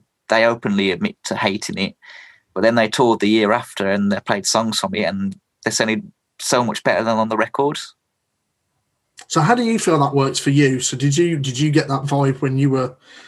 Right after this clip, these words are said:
Speaker 2: performing live? Um, would, did, did you find you, you could bring more to it? Did it feel more natural?
Speaker 1: It took a while, definitely. Um, when I first started, I,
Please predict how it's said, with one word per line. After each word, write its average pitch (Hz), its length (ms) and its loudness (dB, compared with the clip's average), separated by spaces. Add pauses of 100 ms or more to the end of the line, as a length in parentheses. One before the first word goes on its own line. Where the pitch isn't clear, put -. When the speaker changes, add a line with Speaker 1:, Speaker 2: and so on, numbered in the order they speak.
(120)
Speaker 2:
performing 131 440 0
live? 123 520 -4 (140)
Um, 127 400 -2 (100)
would, 139 180 0
did, 131 200 -8
did 127 180 -4
you 123 60 -6
find 135 280 0
you, 135 100 -2
you 139 160 -2
could - 200 -4
bring 135 200 2
more 131 220 2
to 139 220 0
it? 139 200 -2 (180)
Did 143 100 2
it 135 80 -4
feel 139 160 2
more 135 140 2
natural? 139 540 -2 (840)
Speaker 1:
It - 100 0
took 269 180 0
a 170 40 2
while, 156 440 4 (300)
definitely. 160 640 -2 (200)
Um, 139 520 2 (380)
when 165 160 2
I 196 80 4
first 185 240 0
started, 117 360 2
I, 113 180 2